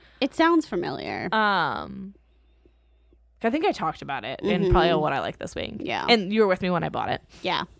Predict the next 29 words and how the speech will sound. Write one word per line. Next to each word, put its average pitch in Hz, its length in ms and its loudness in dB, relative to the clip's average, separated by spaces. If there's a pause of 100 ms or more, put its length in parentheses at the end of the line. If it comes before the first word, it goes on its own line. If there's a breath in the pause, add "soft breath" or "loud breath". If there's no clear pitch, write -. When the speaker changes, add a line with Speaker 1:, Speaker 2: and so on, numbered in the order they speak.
(300)
Speaker 2:
Um, 240 240 -2
anyways, 170 400 -8
so - 160 -6
that 202 240 4
one 233 180 2
and, 190 220 -6 (100)
like, 208 120 -6
Songs 202 260 2
in 202 40 -4
Ursa 190 220 -2
Major 175 300 -4
were, 170 100 0
like, 170 200 -2
ones 170 260 -4
that, 175 100 -4
like, 190 120 -4
I 165 80 -2
kept, 180 180 -8
like, 196 160 -8
looking 165 360 -6
for, 170 300 2
like, 160 160 2
Speaker 1:
Mm-hmm. 202 80 -2
Speaker 2:
everywhere. 170 460 -2 (800)
And 196 100 -10
so 185 80 -8
when 170 100 -8
we 170 80 -6
finally, 175 460 -6